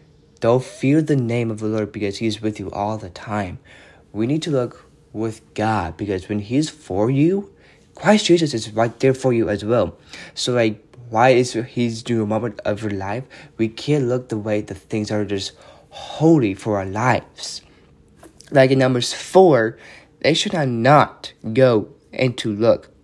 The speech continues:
on the holy things. We need to look on the holy things are just righteous, the right things are just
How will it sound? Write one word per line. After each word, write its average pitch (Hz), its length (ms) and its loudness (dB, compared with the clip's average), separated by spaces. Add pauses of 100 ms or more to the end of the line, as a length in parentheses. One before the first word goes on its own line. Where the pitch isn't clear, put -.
on 107 140 -4
the 104 60 -4
holy 107 380 -2
things. - 520 -8 (340)
We 127 140 0
need 185 160 4
to 233 60 -4
look 185 160 2
on 156 80 -2
the 127 80 -2
holy 117 340 -2
things 104 300 -6
are 104 100 -6
just 95 220 -10
righteous, 98 520 -2
the 87 120 -12
right 95 240 -8
things 101 260 -6
are 92 80 -6
just - 240 -14